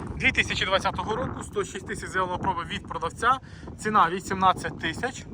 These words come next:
шістдесят четвірочка. А,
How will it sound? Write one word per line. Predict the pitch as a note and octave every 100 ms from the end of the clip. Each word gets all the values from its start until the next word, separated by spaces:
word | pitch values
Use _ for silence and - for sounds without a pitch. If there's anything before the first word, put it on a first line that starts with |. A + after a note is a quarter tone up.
| - - - - -
шістдесят | - G3+ F#3 G3+ -
четвірочка. | F#3 F3 F#3 G#3+ - C#4 C4 - - - - - - - - -
А, | D#3+ D3